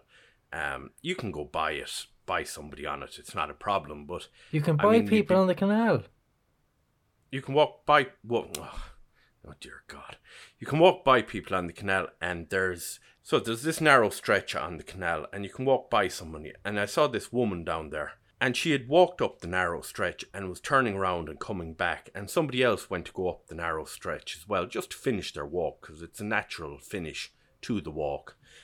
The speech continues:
Speaker 1: And she was shouting at them to get back, and it was just like, "You moron. Why would you have gone up the narrow area if you were that paranoid about people coming against you?"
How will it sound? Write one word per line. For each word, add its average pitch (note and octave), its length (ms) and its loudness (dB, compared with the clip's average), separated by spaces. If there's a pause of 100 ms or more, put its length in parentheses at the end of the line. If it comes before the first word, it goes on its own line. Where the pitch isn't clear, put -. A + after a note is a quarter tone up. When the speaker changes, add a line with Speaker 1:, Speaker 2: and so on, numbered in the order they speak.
Speaker 1:
And F#2+ 140 -6
she B2 140 -2
was G#2+ 160 -6
shouting B2 400 0
at - 100 -8
them E2 140 -10
to - 80 -10
get - 240 -4
back, - 320 -4 (340)
and G#2 100 -8
it A#2 40 -2
was B2 100 -2
just - 240 -2
like, A#2 220 0
"You D3 80 -2
moron. D3+ 560 0 (500)
Why C#3 160 6
would C3+ 240 0
you C#3 80 0
have A#2 120 0
gone A#2+ 220 4
up - 200 -2
the F#2 60 -6
narrow F#2 340 0
area F2 440 -2
if - 180 -10
you G2 60 -6
were F2+ 100 -6
that F#2+ 260 -4
paranoid D#2 640 -4
about E2 480 -10 (300)
people F2+ 280 -10
coming E2+ 320 -8
against D#2+ 440 -10
you?" - 160 -18